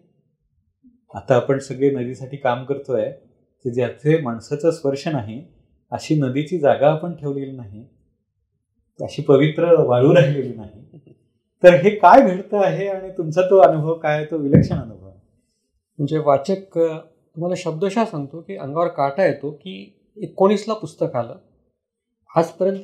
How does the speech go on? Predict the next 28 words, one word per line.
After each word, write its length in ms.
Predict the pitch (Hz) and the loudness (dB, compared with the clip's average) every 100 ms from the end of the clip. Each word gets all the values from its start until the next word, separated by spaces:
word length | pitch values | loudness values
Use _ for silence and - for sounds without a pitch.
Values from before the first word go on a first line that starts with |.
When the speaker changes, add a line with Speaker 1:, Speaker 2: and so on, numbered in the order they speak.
| - | -6
Speaker 2:
एकही 400 | 180 170 196 226 | -6 -4 -2 -2
दिवस 320 | 185 190 185 | -2 -6 -4
असा 200 | 160 160 | -6 -4
गेला 260 | 139 135 170 | -4 -4 -4
नाही 320 | 156 117 175 _ _ _ _ _ _ | -6 -8 -12 _ _ _ _ _ _
की 60 | 160 | -6
कोणी 200 | 156 165 | -2 -2
Facebook-वर 580 | 160 147 143 175 190 190 | 0 -2 -2 -6 -6 -4
लिहिलं 240 | 156 143 | -4 -6
नाही, 140 | 123 127 | -8 -12
कोणी 200 | 139 147 | -14 -12
post 340 | - 175 - | -8 -8 -4
टाकली 240 | 151 139 | -6 -6
नाही, 180 | 127 123 | -10 -10
कोणा 200 | 127 135 | -10 -6
वाचकाचा 480 | 131 123 143 139 147 | -4 -4 -6 -6 -6
phone 260 | - 175 156 | -4 -4 -2
आला 180 | 123 | -4
नाही, 120 | 123 139 _ _ - 147 | -8 -16 _ _ -6 0
म्हणजे 200 | 160 180 | 2 0
भारतापासून 840 | 127 131 135 208 202 190 - 226 | 0 -2 0 0 2 2 2 -2
अगदी 420 | 202 202 262 - _ | -6 -10 -14 -18 _
बाहेरपर्यंत 520 | 135 135 123 117 117 - _ _ _ _ _ _ _ _ - | -2 0 -4 -10 -18 -20 _ _ _ _ _ _ _ _ 4
एकही 300 | 226 247 262 | 6 6 4
दिवस 260 | 196 185 151 | 2 0 -2
असा 160 | 131 | -6
गेला 240 | 120 120 | -10 -14
नाही. 120 | 120 | -18